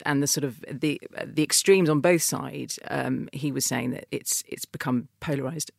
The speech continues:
obviously. But the, part of the problem that, with that is, is someone like with Daniel Hannan, it's like you're, no one's calling out his, the extremists on that side, on the hard Brexit side, on, on, on their own side. So, and he was saying for him, in, in order of preference now, it would be no deal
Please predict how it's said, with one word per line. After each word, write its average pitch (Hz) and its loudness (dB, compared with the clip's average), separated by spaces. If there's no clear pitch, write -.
obviously. 131 -4
But 156 6
the, 127 -8
part 165 -2
of 131 0
the - -4
problem 156 4
that, 135 0
with 135 0
that - -4
is, 123 -4
is 127 -8
someone 151 0
like - -4
with 143 -6
Daniel 175 2
Hannan, 160 2
it's 139 0
like 139 0
you're, 156 2
no 165 6
one's 151 2
calling 151 0
out 139 2
his, 147 -2
the 139 2
extremists 147 0
on 139 0
that 127 -2
side, 131 0
on 156 -2
the 143 0
hard 147 0
Brexit - -2
side, - -6
on, 165 4
on, 180 6
on 160 6
their 151 6
own 139 4
side. 127 0
So, 170 4
and 190 4
he 233 6
was 185 4
saying 202 4
for 160 0
him, 165 4
in, 160 0
in 170 4
order 190 8
of 151 -4
preference 175 -2
now, 156 0
it 151 -4
would 135 -6
be 147 0
no 165 6
deal 139 -4